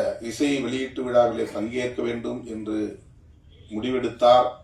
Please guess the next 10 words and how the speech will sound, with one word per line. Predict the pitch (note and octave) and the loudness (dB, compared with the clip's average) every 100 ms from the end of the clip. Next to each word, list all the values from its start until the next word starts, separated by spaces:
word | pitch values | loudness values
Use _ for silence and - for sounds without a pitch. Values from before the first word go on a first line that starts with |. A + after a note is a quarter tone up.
| - - | -20 -8
அழைத்தார் | G#2+ A2+ A2+ B2 A#2 G#2+ | -4 -4 -2 2 2 2
என்றால், | G2 - - - - - - - - - - - - - - - - - - - | -2 -2 -2 -2 -12 -20 -20 -20 -20 -20 -20 -20 -20 -20 -20 -20 -20 -20 -20 -12
நான் | - - A2 - - - - - - - - | 0 2 2 0 -6 -16 -20 -20 -20 -18 -2
அவரை | G#2+ A2+ G#2+ | 2 6 4
ஒரு | G2+ G2+ G2+ - - - - - - - - - - - - - - | 4 0 -4 -8 -16 -20 -20 -20 -20 -20 -20 -20 -20 -20 -20 -12 2
ஜனநாயக | A#3+ D#3+ E3 E3+ D#3+ | 8 12 12 12 12
சிந்தனையாளராகத்தான் | D#3 D3+ C#3+ C3+ B2 A#2+ A2+ G#2 - G#2 G2 | 10 6 8 10 10 10 8 4 4 4 4
பார்க்கிறேன், | F#2+ F#2 F#2+ - - - - - - - - - - - - - - - A#2 | 0 0 -8 -12 -16 -20 -20 -20 -16 -14 -12 -12 -12 -12 -12 -12 -12 -10 0
முற்போக்கு | A#2+ C3+ E3 E3 E3 | 0 6 10 10 8
சிந்தனையாளராக | - D3 C#3 B2+ A#2+ A#2 G#2+ - | 2 0 0 4 4 4 2 0